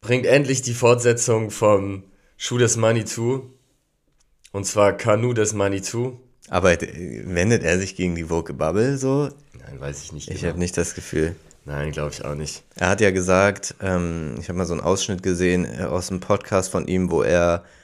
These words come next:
Speaker 2: gesagt hat, Schuh des Manitou könnte man heute nicht mehr so machen.
Speaker 1: Doch, aber da hab ich das Gegenteil ge-,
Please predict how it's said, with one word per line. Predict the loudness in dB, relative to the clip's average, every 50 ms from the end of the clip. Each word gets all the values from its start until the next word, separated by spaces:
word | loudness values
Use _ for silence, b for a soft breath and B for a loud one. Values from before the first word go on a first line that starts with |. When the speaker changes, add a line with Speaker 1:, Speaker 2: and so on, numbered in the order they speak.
| b b b
Speaker 2:
gesagt | b -2 2 2 2 2 2 -2
hat, | -4 -4 -4 -6
Schuh | -6 -4 0
des | 0 0 0
Manitou | 0 0 0 2 0 -2 -4 -6
könnte | -6 -2 -2 -2 -2 -2
man | -4 -4 -4 -4 -6 -4 -2
heute | 0 -2 0 -2 -4
nicht | -6 -6 -4 -4
mehr | -4 -4
so | -4 -4
machen. | -2 -2 -2 -2 -4 -4 -6 -8 -8 -10 -12 _ b b b b b -2
Speaker 1:
Doch, | 0 0 0 0 0 0
aber | 2 2 4
da | 4 4 4
hab | 4 2
ich | 2
das | 0 -2 -2 0
Gegenteil | 0 -2 0 -2 -4 -2 0 2 4 4 4 2 0 -4
ge-, | -6 -4 -4 -2 -4 -4 -6 -10